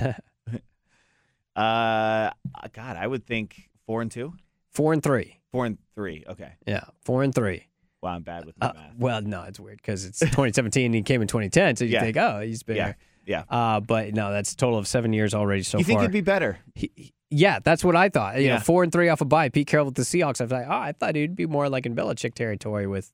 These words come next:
Speaker 1: you know,
Speaker 2: Where they're,
Speaker 1: coming
Speaker 2: like,
Speaker 1: off a bye week."
Speaker 2: almost
Speaker 1: Now,
Speaker 2: unstoppable.
Speaker 1: he's
Speaker 2: Yeah.
Speaker 1: three and two in the Russell Wilson era. You know, the two losses were twenty twelve at Miami.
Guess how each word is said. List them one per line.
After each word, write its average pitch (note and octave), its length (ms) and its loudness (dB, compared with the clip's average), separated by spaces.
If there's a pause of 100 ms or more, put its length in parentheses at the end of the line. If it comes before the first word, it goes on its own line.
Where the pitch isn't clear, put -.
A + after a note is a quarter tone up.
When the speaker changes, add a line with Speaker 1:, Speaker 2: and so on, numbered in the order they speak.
Speaker 1:
you G2+ 140 -4
know, F2+ 200 -6 (100)
Speaker 2:
Where A2 100 -2
they're, A2 120 -2
Speaker 1:
coming B2+ 300 -2
Speaker 2:
like, B2 60 2
Speaker 1:
off A2+ 100 -2
a C3+ 40 -6
bye C3+ 180 4
week." A2+ 80 4
Speaker 2:
almost B2+ 80 2
Speaker 1:
Now, C3+ 120 4
Speaker 2:
unstoppable. G#2 680 -4
Speaker 1:
he's C3+ 140 4
Speaker 2:
Yeah. F2+ 100 2
Speaker 1:
three F3 260 6
and C3 80 2
two F#3 300 6
in B2+ 60 2
the B2 80 2
Russell D3 280 2
Wilson E3 320 2
era. F2+ 380 0 (320)
You G2 100 -2
know, G2+ 100 2
the G#2+ 120 0
two D3 160 4
losses B2 420 0
were A#2 100 0
twenty B2+ 280 0
twelve A#2+ 320 0
at C3 180 0
Miami. C3 640 0